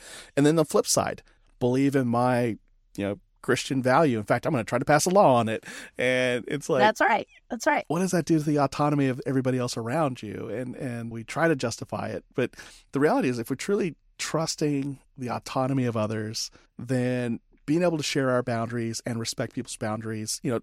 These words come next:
Speaker 1: you know, the analogy of the fence, go into that, you know, I'll shift gears real quick. Back
Speaker 2: Yeah.
Speaker 1: to the analogy of the fence.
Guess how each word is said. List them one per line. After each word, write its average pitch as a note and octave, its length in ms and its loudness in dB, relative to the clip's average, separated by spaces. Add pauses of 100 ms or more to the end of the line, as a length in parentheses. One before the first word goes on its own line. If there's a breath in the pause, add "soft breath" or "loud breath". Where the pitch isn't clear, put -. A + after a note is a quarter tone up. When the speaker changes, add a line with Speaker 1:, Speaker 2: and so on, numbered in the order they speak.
Speaker 1:
you D#3+ 140 -2
know, B2 60 2
the C3 120 0
analogy D#3 360 4
of D3+ 80 6
the A#2 80 0
fence, - 420 -2 (160)
go C3+ 160 2
into B2+ 160 0
that, G#2 220 -4 (100)
you C3 140 -6
know, G#2 80 -6
I'll G2+ 120 -6
shift - 280 -10
gears A2+ 200 -8
real A2+ 80 -6
quick. G2+ 200 -2
Back - 100 4
Speaker 2:
Yeah. D#4 140 4
Speaker 1:
to - 80 -6
the C3 80 0
analogy A#2+ 320 -2
of A2+ 40 -6
the A#2 60 -8
fence. A#2+ 320 -4